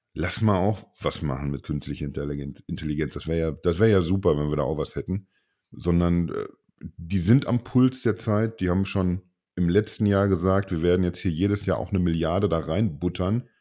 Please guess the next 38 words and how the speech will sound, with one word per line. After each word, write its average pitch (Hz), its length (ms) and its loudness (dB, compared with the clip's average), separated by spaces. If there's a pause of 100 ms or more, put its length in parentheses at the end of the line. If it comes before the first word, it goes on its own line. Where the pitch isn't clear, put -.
(140)
dass - 220 -2
wir 92 120 2
uns 85 240 -2
um 85 200 -2
das 67 160 -6
Thema 92 280 0
kümmern 98 340 0
können. 107 360 0 (500)
Äh, 82 160 -2
ich - 140 -8
glaube, 98 640 4 (460)
äh, 92 100 0 (160)
binnen 95 360 2
ein 95 280 2
Jahres 92 460 2
wurden 87 220 2
dreißig 92 480 -2
Startups 85 760 0
eingesammelt, 82 1000 0
die 90 60 -8
sich 90 200 -4
mit 87 120 -4
dem 87 140 0
Thema 90 320 0
beschäftigen. 92 720 -2 (440)
Und 98 320 4
es, - 300 -8
es - 160 -8
gibt - 180 -2
auch 110 100 4
schon, 92 420 0
schon 90 260 -6
Papers 113 460 2
von, 90 260 0
von - 220 -4
Apple 95 280 0
selbst 98 380 2
und, 80 260 -6